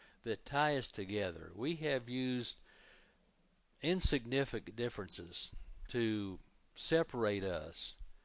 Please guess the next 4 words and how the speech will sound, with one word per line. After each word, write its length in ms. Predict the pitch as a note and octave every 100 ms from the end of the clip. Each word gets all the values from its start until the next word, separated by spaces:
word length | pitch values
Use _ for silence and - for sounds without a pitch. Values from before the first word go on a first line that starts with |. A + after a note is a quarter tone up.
| _ _ _ _ _ -
and, 500 | A#2+ A#2+ A2+ A2 G#2 - _ _ _ _ _ _ _ _ _ _ _ _ _ _ _ -
and 140 | B2+
as 160 | B2+ A#2+
such, 540 | - F3 F3+ D#3 -